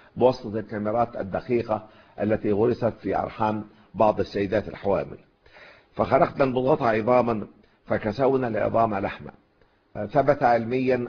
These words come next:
أن العضلات والجلد، آه، يفصلان تفصيلاً كاملاً على الهيكل العظمي، ومعنى ذلك أن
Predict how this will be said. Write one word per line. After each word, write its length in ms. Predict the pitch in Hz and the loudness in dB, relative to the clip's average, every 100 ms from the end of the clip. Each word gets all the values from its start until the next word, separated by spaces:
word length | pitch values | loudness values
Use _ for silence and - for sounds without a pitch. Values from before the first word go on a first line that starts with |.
| 107 | -6
أن 140 | 113 | -6
العضلات 540 | 104 95 107 113 123 113 | -4 -2 0 2 2 0
والجلد، 520 | 98 101 127 120 110 - _ _ _ - | -4 -2 -2 -2 -8 -20 _ _ _ -4
آه، 180 | 107 - | -4 0
يفصلان 960 | 127 - 131 - 131 135 131 104 87 - - | 0 0 -2 0 2 2 2 0 -6 -12 -10
تفصيلاً 640 | 107 - - 143 131 104 95 - | -8 -6 0 2 2 0 -4 -4
كاملاً 500 | 131 123 123 120 117 117 - - | 0 2 2 0 -2 -8 -16 -4
على 160 | 113 110 | 0 0
الهيكل 380 | 110 127 - | 2 -2 0
العظمي، 480 | 104 92 95 98 - - _ _ _ - - - | -2 0 -4 -6 -16 -18 _ _ _ -20 -20 -6
ومعنى 360 | 104 127 143 135 | -2 0 0 0
ذلك 420 | 127 135 107 - - _ _ _ - | 2 2 2 -4 -16 _ _ _ -8
أن 340 | 117 113 110 | -2 0 0